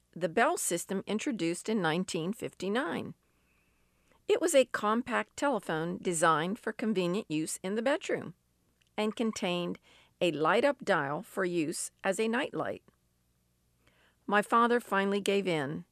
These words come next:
and I got my pink Princess phone. I was never mad at my father for not allowing me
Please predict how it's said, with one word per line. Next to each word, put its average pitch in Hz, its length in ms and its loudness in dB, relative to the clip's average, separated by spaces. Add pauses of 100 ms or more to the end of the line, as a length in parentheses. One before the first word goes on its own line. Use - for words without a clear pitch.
(480)
and 190 140 4
I 185 80 2
got 202 260 0
my 170 160 0 (120)
pink 262 440 0 (160)
Princess 226 560 0
phone. 156 540 -2 (1300)
I 440 100 2
was 440 220 2
never 190 340 2
mad 190 260 2
at 127 80 0
my 123 140 -8
father 156 480 -6
for 185 160 -6
not 170 240 0
allowing 165 480 -2
me 156 240 -6